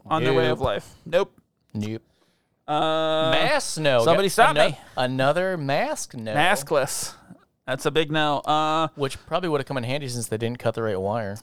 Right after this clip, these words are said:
Speaker 1: <laughs> Right. That was funny.
Speaker 2: That's messed up too.
Speaker 1: That's funny as hell.
Speaker 2: Yeah.
Speaker 1: I liked it. Um,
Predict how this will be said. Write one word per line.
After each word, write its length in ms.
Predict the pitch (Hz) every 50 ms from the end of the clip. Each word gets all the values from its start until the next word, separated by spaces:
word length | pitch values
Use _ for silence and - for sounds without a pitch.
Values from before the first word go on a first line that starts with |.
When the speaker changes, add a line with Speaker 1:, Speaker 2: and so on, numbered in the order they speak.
| _ -
Speaker 1:
<laughs> 240 | 160 - - - - -
Right. 280 | 123 101 - 120 - - 123 - - - _ _ _ _ _ _ -
That 200 | - - - 202
was 180 | 196 175 -
funny. 300 | - - 135 135 120 156
Speaker 2:
That's 260 | 143 135 156 190 - 170
messed 300 | 156 147 127 - - 127
up 160 | 113 - -
too. 240 | - 139 127 104 101
Speaker 1:
That's 220 | 170 185 180 -
funny 320 | - - 151 147 135 127 -
as 100 | - -
hell. 240 | 127 107 117 120 131
Speaker 2:
Yeah. 180 | 113 107 101 104
Speaker 1:
I 100 | 123 135
liked 300 | 131 131 131 131 - -
it. 160 | 104 92 - _ _ -
Um, 440 | 139 135 135 131 131 131 131 151